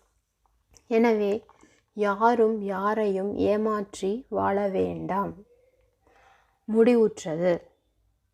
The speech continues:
சரிங்களா? இந்த கதை உங்களுக்கு புரிந்திருக்கும் என்று நினைக்கிறேன். இந்த கதை பயனுள்ளதாக இருந்தால் லைக் பண்ணுங்க, family and ஃப்ரெண்ட்ஸுடன் ஷேர் பண்ணுங்க, மறக்காமல்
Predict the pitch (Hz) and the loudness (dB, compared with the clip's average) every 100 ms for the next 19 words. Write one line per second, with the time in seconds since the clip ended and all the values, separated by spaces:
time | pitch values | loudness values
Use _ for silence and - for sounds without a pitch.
0 | _ _ _ _ _ _ - - 214 208 | _ _ _ _ _ _ -6 2 4 4
1 | 202 185 190 190 175 _ _ _ _ _ | 0 -2 0 0 -2 _ _ _ _ _
2 | _ _ _ _ _ _ _ _ - 220 | _ _ _ _ _ _ _ _ 2 4
3 | 220 202 202 185 196 247 233 214 220 208 | 4 0 -2 2 2 0 -4 -2 0 0
4 | 196 - 185 - 220 220 226 220 - 233 | -2 -4 -4 -2 0 4 4 4 0 -4
5 | 220 175 - 190 190 185 185 180 180 - | -4 -6 -10 -8 -8 -8 -8 -8 -10 -12
6 | 175 180 170 - _ _ _ _ 214 202 | -8 -6 -8 -12 _ _ _ _ 0 2
7 | 196 196 190 190 226 - 196 208 226 220 | 0 -2 0 0 0 -6 -2 0 2 2
8 | 202 220 240 254 208 196 180 180 185 180 | 2 -2 0 0 0 -2 -6 -6 -6 -8
9 | _ - 202 208 - 202 202 202 214 240 | _ 0 0 0 -8 -6 -4 -4 -4 -6
10 | - 208 196 202 208 202 190 185 190 190 | -6 -4 -2 0 0 0 -2 -6 -6 -6
11 | 190 202 190 190 - 190 202 202 208 196 | -4 -2 -2 -6 -4 -2 -2 -2 -4 -4
12 | 196 202 208 _ _ _ _ 180 185 196 | -4 -6 -8 _ _ _ _ -6 -4 -4
13 | - 196 196 196 196 | -4 -4 -2 -2 -4